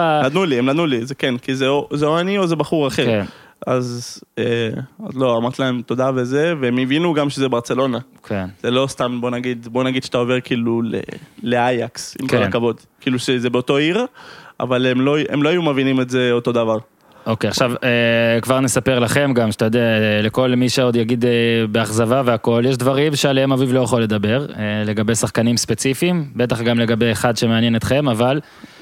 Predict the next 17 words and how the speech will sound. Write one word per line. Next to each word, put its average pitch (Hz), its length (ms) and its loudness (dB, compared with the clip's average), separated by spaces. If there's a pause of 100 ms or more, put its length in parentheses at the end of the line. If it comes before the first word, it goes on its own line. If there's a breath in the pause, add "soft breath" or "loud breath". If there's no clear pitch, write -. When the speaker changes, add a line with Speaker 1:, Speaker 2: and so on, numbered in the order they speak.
Speaker 1:
מי, 147 120 0
Speaker 2:
אני, 135 140 2
Speaker 1:
אה, 143 60 2
Speaker 2:
מעניין 147 240 2
אותי, 160 300 0
אה, 104 60 -6 (440)
בוא 139 100 0
נמציא 143 280 0
איזה 127 160 2
Speaker 1:
אה, 123 60 2
Speaker 2:
מישהו 117 200 0
כזה 127 200 0
Speaker 1:
נטו? 135 60 4
Speaker 2:
בשביל 127 160 2
הבדיחה, 120 420 2
כן, 131 220 2
זהו. 117 280 2